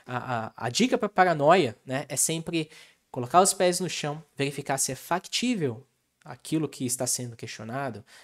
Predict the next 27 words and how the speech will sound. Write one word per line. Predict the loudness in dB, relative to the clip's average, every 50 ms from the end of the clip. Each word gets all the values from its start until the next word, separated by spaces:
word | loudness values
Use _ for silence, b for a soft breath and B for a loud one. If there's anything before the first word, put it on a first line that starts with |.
| B B
se, | -8 -6 -6 -4 -4 -4 -4 -6 -6 -10 -14 b b b b b b
é, | b -6 -4 -4 -4 -4
talvez | -4 -4 -4 -2 0 0 0 0
a | 0 -2
tecnologia | -4 -6 -4 -2 -2 -2 -2 -2 0 2 0 0
que | 0 -2
você | -4 -4 -2 -2 -2
desconfia, | -2 -4 -4 -4 -6 -8 -6 -6 -4 -2
se | -2 0 0
é | 0
assim | 0 0 0 0 0
mesmo, | 0 0 0 0 0 -2 -6 -10 _ b b b b b
ou | -2 0 2
se | 2 2 2 2 0 -2 -4
aquela | -6 -8 -6 -4 -4 -2 -2 -2
ameaça | 0 0 2 4 4 4 4 2 0 -2 -4
que | -6 -8 -12 -10 -10 -10 -10 -12 _ _ _ _ _
talvez | -6 -4 -2 -2 -2 -4
você | -2 -4 -4 0 0 0 -2 -2 B B B B
acabou | B -10 -6 -4 -2 2 2 2 2
de | 2 -2
descobrir | -6 -6 -8 -8 -8 -10 -10 -10 -14 -14 _ _ -2
é | 0 2
relevante | 2 2 2 2 2 2 0 -2 -4 -4 -8 -12 -18 _ _
pra | -10 -8
sua | -8 -6 -8 -8
realidade. | -8 -8 -10 -10 -8 -8 -10 -10 -10 -16 -20